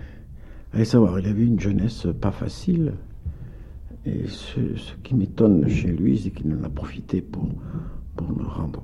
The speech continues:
pas la jeunesse facile à ses enfants, à son fils surtout.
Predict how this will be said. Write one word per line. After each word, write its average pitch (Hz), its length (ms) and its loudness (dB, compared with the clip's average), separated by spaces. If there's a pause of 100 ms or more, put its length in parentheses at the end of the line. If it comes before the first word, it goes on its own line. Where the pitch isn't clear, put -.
(160)
pas 71 160 -2
la - 120 0
jeunesse 76 540 -2
facile - 560 -2 (640)
à - 40 -8
ses - 220 -6
enfants, - 400 -6 (640)
à - 40 -8
son 73 160 -4
fils - 220 -4
surtout. - 380 -12